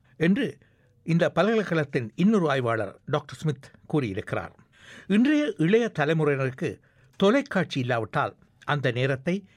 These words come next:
கணனியும் ஸ்மார்ட் போன்களும் டேப்லெட்டுகளும் ஆக்கிரமித்துக் கொள்கின்றன. கணனி, ஸ்மார்ட் போன், tablet இவை கூட தொலைக்காட்சி போல பிள்ளைகளை ஒரே இடத்தில் இருக்க வைத்து விடுகின்றன. உடலுக்கு அதனால் வேலையே இல்லை.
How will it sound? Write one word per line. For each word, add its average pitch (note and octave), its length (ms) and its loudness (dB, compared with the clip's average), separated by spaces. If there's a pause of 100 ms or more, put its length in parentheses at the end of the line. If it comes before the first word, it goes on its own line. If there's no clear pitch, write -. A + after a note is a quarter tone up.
(180)
கணனியும் D3 540 0 (260)
ஸ்மார்ட் F3+ 380 0
போன்களும் C3 480 -4 (140)
டேப்லெட்டுகளும் C#3 680 -2 (180)
ஆக்கிரமித்துக் C3 600 -2
கொள்கின்றன. G2 420 -6 (440)
கணனி, G3+ 400 2 (120)
ஸ்மார்ட் D#3+ 380 -2
போன், D#3+ 200 -2
tablet C3 420 -2 (200)
இவை A#3 220 2
கூட E3 200 -2 (520)
தொலைக்காட்சி G3 560 0
போல C#3+ 180 0 (460)
பிள்ளைகளை G3 440 0 (120)
ஒரே D#3+ 360 4 (120)
இடத்தில் E3+ 460 0 (240)
இருக்க F3+ 300 0
வைத்து B2+ 200 -4
விடுகின்றன. G#2+ 400 -4 (420)
உடலுக்கு F#3+ 560 2
அதனால் C3+ 400 0
வேலையே B2 500 0
இல்லை. A2+ 220 -4